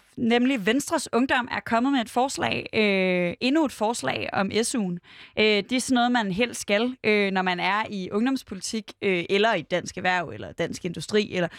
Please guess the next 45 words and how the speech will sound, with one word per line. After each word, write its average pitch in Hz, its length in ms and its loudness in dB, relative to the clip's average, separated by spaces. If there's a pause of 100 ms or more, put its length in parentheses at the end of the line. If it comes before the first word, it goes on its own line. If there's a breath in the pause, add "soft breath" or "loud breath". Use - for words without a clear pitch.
(200 loud breath)
et 214 80 -2
hvilket 311 260 2
som 226 120 2
helst 247 280 0
andet 247 260 2
sted 220 180 0
i 226 40 0
politik, 233 360 -6
så 320 80 -8
skal - 120 -2
man 269 80 4
helst 262 260 0
lige 262 100 0
komme 233 220 2
med 262 80 0
et - 80 -8
forslag 220 440 0
om 220 220 0
at 196 180 2 (400 loud breath)
skære 240 420 2
i 220 140 2
S - 80 -8
U'en 208 160 0
på 220 120 -2
den 214 120 -6
ene 262 240 2
eller 208 120 2
anden 233 300 2
måde 214 200 2
mindst 226 320 -2
en 202 80 -4
gang 180 240 0
om 165 100 -4
året. 175 380 -4
Det 214 80 0
er 220 40 2
en 202 80 0
vigtig 247 240 0 (100)
del 233 260 2
af 175 140 2
at 175 60 -2
være 175 140 -2
politisk 185 500 -2
aktiv, 170 640 -2
øh, 170 480 2